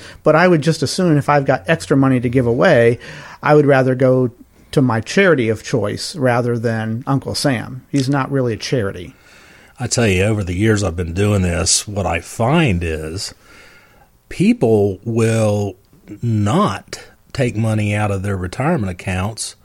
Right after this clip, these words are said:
Speaker 2: because they hate to pay the tax on it. And I encourage them to take the money out and enjoy it. They've earned it, you know? And I tell every one of them, I said, "Look, if you don't enjoy this money now,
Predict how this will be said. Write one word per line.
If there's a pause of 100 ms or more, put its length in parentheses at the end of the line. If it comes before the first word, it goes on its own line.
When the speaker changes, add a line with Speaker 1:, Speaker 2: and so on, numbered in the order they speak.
(880)
Speaker 2:
because
they
hate
to
pay
the
tax
on
it. (160)
And
I
encourage
them (360)
to
take
the
money
out (500)
and
enjoy
it.
They've
earned
it,
you
know? (520)
And
I
tell
every
one
of
them,
I
said,
"Look,
if
you
don't
enjoy
this
money
now,